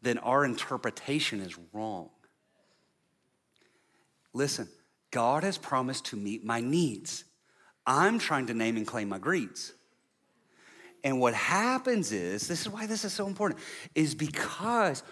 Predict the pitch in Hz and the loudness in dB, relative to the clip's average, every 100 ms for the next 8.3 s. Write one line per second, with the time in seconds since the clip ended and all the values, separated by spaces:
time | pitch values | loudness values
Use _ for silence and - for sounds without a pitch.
0 | - 135 151 135 180 185 160 - 139 160 | -14 -4 0 2 2 2 0 -2 -2 0
1 | 202 202 165 - - - 160 185 196 185 | 2 2 0 0 -4 0 0 0 0 2
2 | 180 170 156 175 - 156 147 131 160 - | 2 2 -2 -2 -2 -2 0 0 -2 -4
3 | 120 113 _ _ _ _ _ _ - _ | -6 -8 _ _ _ _ _ _ -20 _
4 | 156 156 147 135 131 175 208 240 196 165 | 2 2 2 2 4 4 2 0 0 -2
5 | 135 123 127 190 226 240 135 139 - - | -2 -4 -2 -2 0 -2 -2 -4 -4 -4
6 | 131 123 175 220 165 143 - - 254 151 | -2 0 0 -2 -4 -4 -2 0 2 0
7 | 123 131 123 127 110 - 220 - 113 117 | 2 2 0 -4 -6 -6 -4 -2 -4 0
8 | 208 226 - | 2 2 0